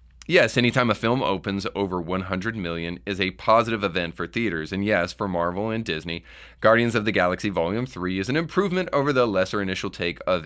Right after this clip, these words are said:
Ant-Man and the Wasp: Quantumania. Correct also is that it's the second best opening of the year. But the elephant in the room exists. Since twenty thirteen, Disney has opened their top summer season Marvel release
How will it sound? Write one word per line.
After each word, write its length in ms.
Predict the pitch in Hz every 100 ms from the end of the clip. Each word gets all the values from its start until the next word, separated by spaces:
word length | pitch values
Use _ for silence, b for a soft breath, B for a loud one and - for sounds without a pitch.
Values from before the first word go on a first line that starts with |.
| -
Ant-Man 520 | 98 92 - 87 85
and 200 | 80 80
the 60 | 80
Wasp: 520 | 80 87 85 71 -
Quantumania. 840 | - 90 85 80 92 110 107 85 67 b b b b b - - - -
Correct 320 | - 127 147 156
also 420 | 127 120 104 98
is 280 | 135 120 90
that 320 | 104 98 -
it's 280 | 131 135 -
the 200 | 101 104
second 600 | - - 139 131 139 110
best 280 | 104 101 - -
opening 400 | 101 92 95 92
of 160 | 85 82
the 80 | 98
year. 400 | 131 127 69 - b b - - -
But 180 | 107
the 100 | 120
elephant 340 | 120 143 147 135
in 60 |
the 80 | 127
room 180 | 104 95
exists. 520 | 107 104 87 - -
Since 220 | - 95
twenty 240 | - 117 127
thirteen, 400 | 131 123 131 113
Disney 300 | 110 120 131
has 240 | 120 104
opened 280 | 104 104 104
their 120 | 90
top 320 | - 98 110
summer 280 | - 104 95
season 380 | 90 101 92 90
Marvel 340 | 87 90 95
release 440 | 92 90 92 113